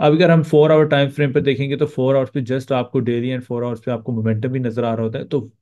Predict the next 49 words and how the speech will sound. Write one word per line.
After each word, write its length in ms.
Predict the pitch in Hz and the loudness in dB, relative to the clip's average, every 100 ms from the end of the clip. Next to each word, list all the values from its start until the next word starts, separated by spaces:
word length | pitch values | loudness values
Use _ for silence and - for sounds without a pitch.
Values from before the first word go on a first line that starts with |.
| _ 127 | _ -4
I 200 | 135 147 - | -2 -4 -4
am 140 | 135 | -6
going 240 | 123 135 143 143 | -4 -4 -4 -8
to 40 | |
switch 380 | 135 - 156 156 - | -10 -4 -4 -4 -6
in 100 | 123 | -2
the 100 | 127 | 0
lower 280 | 113 113 139 | 2 4 2
time 260 | 143 127 113 | 2 -4 -4
frame 260 | 120 131 | -4 -4
जहाँ 240 | 131 127 120 | -4 -4 -4
पे 140 | 113 | -6
आप 300 | - 123 113 | -6 -6 -6
लोगों 280 | 120 113 113 | -6 -6 -6
को 280 | 113 120 151 - - - | -6 -6 -8 -14 -20 -2
एक 200 | 127 120 - | 0 0 -6
अच्छी 440 | 143 - - 147 135 - | -8 -8 -6 -4 -4 -10
ट्रेडिंग 420 | - 131 120 131 123 | -6 -2 0 -2 -2
अपॉर्चुनिटी 580 | 110 123 - 117 113 | -4 -4 -6 -6 -4
मिल 180 | 113 107 | -4 -4
सकती 420 | 110 104 104 104 | -6 -10 -12 -12
है, 100 | 101 95 - _ - | -12 -12 -20 _ -2
तो 80 | 120 | 0
वो 160 | 135 | 2
है 160 | 156 156 | 4 2
हमारे 260 | 131 120 | 2 0
पास 340 | 113 120 117 - | 0 -2 -2 -4
फ़िफ़्टीन 320 | 117 - 123 | -10 -4 -4
मिनट्स 260 | 113 110 - | -2 -6 -6
टाइम 160 | 110 | -10
फ्रेम, 260 | 101 101 92 - _ _ _ 117 | -10 -12 -16 -20 _ _ _ -4
राइट? 300 | 120 143 - _ _ _ | -2 -4 -8 _ _ _
फ़िफ़्टीन 320 | 151 151 180 | -6 -4 -4
मिनट्स 260 | 190 185 - | -2 -2 -2
टाइम 180 | 147 139 | -2 -2
फ्रेम 220 | 156 147 | -2 -2
एक 120 | 131 | -2
ऐसा 220 | 127 - | -4 -4
टाइम 220 | 139 131 117 | -6 -4 -4
फ्रेम 180 | 131 | -6
होता 240 | 120 113 120 | -6 -4 -4
है 160 | 127 | -4
कि 160 | 131 139 | -4 -6
जब 440 | 110 107 131 131 - | -8 0 0 0 -4
आपका 360 | 123 120 - | -6 -6 -4
मोमेंटम 480 | 123 113 113 113 131 | -4 -2 -2 -4 -6
स्ट्रॉन्ग 520 | 131 - 123 131 127 | -10 -8 -4 -2 -4
बुलिश 340 | 113 110 117 110 | -4 -4 -4 -6
हो 200 | 104 104 | -10 -10